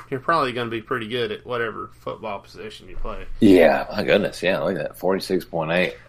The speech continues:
Speaker 2: average. Uh, fifty-four long, but yeah, that's a good, that's a good classic football name. I kinda
Speaker 1: Mm-hmm.
Speaker 2: wish we had a guy named Mac Brown. You know,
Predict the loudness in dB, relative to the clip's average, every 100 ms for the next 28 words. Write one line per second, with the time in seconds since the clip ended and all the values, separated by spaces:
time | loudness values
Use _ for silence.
0 | -4 2 2 2 -2 -4 -12 -20 -20 -20
1 | -20 _ _ -20 -20 -20 -20 -20 -2 4
2 | 4 2 -4 0 0 0 4 6 8 6
3 | 4 2 2 6 6 6 2 2 0 0
4 | -6 -8 -8 -14 -14 -6 -4 -4 0 2
5 | 2 -4 -6 -4 -4 -6 -10 -12 -16 -18
6 | -20 -8 -6 -4 -4 -4 -4 -4 -6 -10
7 | -14 -18 _ -20 -20 _ _ -20 -20 -20
8 | -20 -20 2 4 4 2 -2 -2 -4 -4
9 | -6 -6 -4 -2 -2 -4 -8 -10 -12 -14